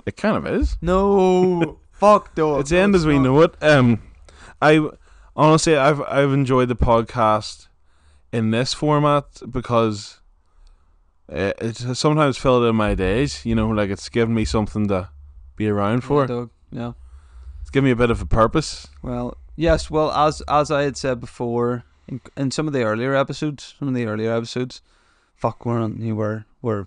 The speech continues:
Speaker 2: we're flying with the
Speaker 1: We
Speaker 2: episodes,
Speaker 1: are,
Speaker 2: but
Speaker 1: we're, we're near the end, yeah.
Speaker 2: Yeah, that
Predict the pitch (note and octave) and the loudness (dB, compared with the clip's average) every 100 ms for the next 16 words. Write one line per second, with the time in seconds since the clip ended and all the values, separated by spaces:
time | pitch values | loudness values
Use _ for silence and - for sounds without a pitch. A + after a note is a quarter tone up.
0 | _ G#2+ A2 - A2 A2 B2+ A2 G#2 G#2 | _ -10 -10 -6 -6 -4 -4 -4 -4 -2
1 | G#2+ A2 G#2 B2 G#2+ F#2+ A2+ A#2 A#2 G#2 | 0 0 0 -2 -2 -4 -4 -2 -2 -4
2 | G2+ - - G#2+ A2 A2+ _ _ _ D3 | -6 -12 -14 -8 -8 -10 _ _ _ -2
3 | C#3+ C3+ C3 C#3 - - - - - C3 | 0 2 0 -6 -18 -20 -20 -20 -6 -6
4 | A2+ | -6